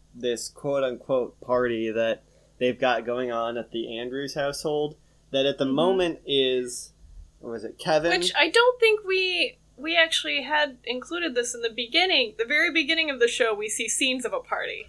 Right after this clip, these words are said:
Speaker 1: That's right. Oh, you're totally right. I had
Speaker 2: We
Speaker 1: forgotten
Speaker 2: skipped
Speaker 1: that.
Speaker 2: this.
Speaker 1: Yeah.
Speaker 2: Yeah, so the very, very beginning, as, I think interspliced with Jughead's introductory monologue.
Speaker 1: 'Cause when he's talking about
Speaker 2: Um,
Speaker 1: chaos.
Speaker 2: Yeah,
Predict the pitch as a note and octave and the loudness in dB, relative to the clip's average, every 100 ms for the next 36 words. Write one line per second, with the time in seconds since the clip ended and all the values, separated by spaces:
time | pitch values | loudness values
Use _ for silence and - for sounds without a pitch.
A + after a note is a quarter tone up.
0 | - D#3+ D#3 F3+ A3+ A#3 E3 - F3 G3 | -4 -2 -2 -2 0 2 0 2 2 4
1 | E3 C#3 - G#3+ G#3+ G3 F#3 D#3 C3 B2 | 0 -6 -4 -2 0 0 0 2 2 0
2 | D3 E3 - B2+ G#3+ F#3+ B2+ - C#3 E3 | 2 2 4 2 0 0 -2 0 2 4
3 | E3+ A3+ A#3 - C#4 A#3+ A#3 C#4+ D4+ D#4+ | 6 6 4 2 0 0 0 4 4 4
4 | D4 D4 C4 C4 C4 A#3 G#3 G3+ - G#3 | 4 2 2 2 4 2 0 -4 0 0
5 | G#3+ - B3 C4+ C4+ A#3+ C4 B3+ - A3+ | 2 2 2 2 0 0 0 -6 -2 0
6 | A3+ A3+ - A3 G#3+ A3 G#3+ G#3 - A3 | 2 -2 0 0 0 -2 -4 -4 -10 -8
7 | A3 G#3 G#3 G#3+ G3+ F#3+ F#3+ F#3 F#3 E3 | -2 0 0 -4 -6 -6 -10 -8 -2 -2
8 | E3+ - - E3 F3 E3 F3 G#3+ A3 G3 | -2 -4 -4 0 0 0 0 2 2 2
9 | F#3 D3+ G2+ - - - - _ _ _ | -2 -4 -6 -10 -16 -16 -20 _ _ _
10 | - B3 C4 A#3+ D3 | -2 4 6 4 2